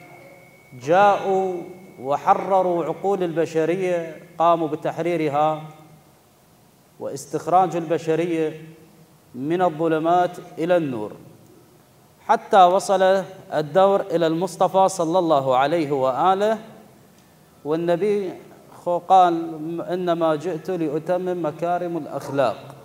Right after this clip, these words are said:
هكذا يقول النبي صلى الله عليه وآله. شاهد الحديث، بعد رحيل النبي صلى الله عليه وآله هنا دور النبوة جاء دور الإمامة، فكان علي عليه السلام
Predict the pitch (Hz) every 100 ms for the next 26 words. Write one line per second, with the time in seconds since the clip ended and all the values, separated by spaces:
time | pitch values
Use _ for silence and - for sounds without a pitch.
0 | - 120 113 127 117 117 113 151 151 151
1 | 151 156 143 139 151 123 110 113 131 160
2 | 147 147 110 120 104 98 - - - -
3 | - - - - - 220 196 151 123 127
4 | 104 98 - - - - - - - -
5 | - _ _ _ _ _ 160 226 240 233
6 | 220 220 214 196 190 180 180 170 - 175
7 | 170 165 160 143 147 160 170 160 156 151
8 | 147 202 208 208 185 123 - - - -
9 | - 131 180 202 180 165 196 185 170 160
10 | 160 151 196 202 208 165 143 139 190 180
11 | 160 180 196 202 190 - 160 151 127 110
12 | 104 104 - - - - 135 175 165 143
13 | 123 147 160 123 113 135 135 120 - 123
14 | 127 165